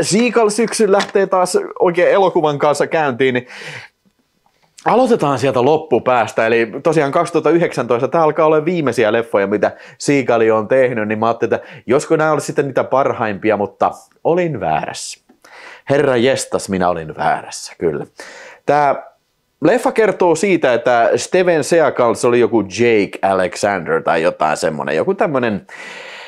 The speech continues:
äh, ilmeisesti C I A-agentti, tai sitten se on vielä joku alabranchi C I A:ssa sitten, tämmönen branchi, joka tutkii sitten niin kuin elinkauppaa sitten ympäri maailmaa. Ja tää, oliko se nyt sitten, tota, no niin, mi-, äh, Bang-,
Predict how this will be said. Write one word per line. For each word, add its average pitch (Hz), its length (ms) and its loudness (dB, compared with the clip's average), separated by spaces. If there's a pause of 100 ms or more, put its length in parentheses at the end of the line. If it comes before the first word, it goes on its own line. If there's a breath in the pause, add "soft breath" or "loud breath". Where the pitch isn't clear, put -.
(460 loud breath)
äh, 156 160 2
ilmeisesti 202 480 2
C - 140 -2
I 185 220 4
A-agentti, 120 920 2
tai 107 200 0
sitten 135 280 -2
se 165 80 2
on 160 100 2
vielä 139 240 4
joku 120 180 2
alabranchi 113 840 2
C 90 100 -6
I 104 220 0
A:ssa 90 440 -2
sitten, 92 340 -4
tämmönen 151 340 -2
branchi, 156 340 0
joka 127 200 2
tutkii 147 460 -2
sitten 110 360 -4
niin 117 200 -4
kuin 110 300 -2
elinkauppaa 117 1000 0
sitten 85 520 -6
ympäri 110 400 0
maailmaa. 117 420 0
Ja 107 120 -2 (340 loud breath)
tää, 143 300 0 (680)
oliko 190 260 2
se 185 100 0
nyt 170 140 -2
sitten, 156 300 -2
tota, 135 280 0
no 131 120 0
niin, 123 180 0 (260)
mi-, 127 240 -8 (340)
äh, 113 400 -8
Bang-, 131 500 0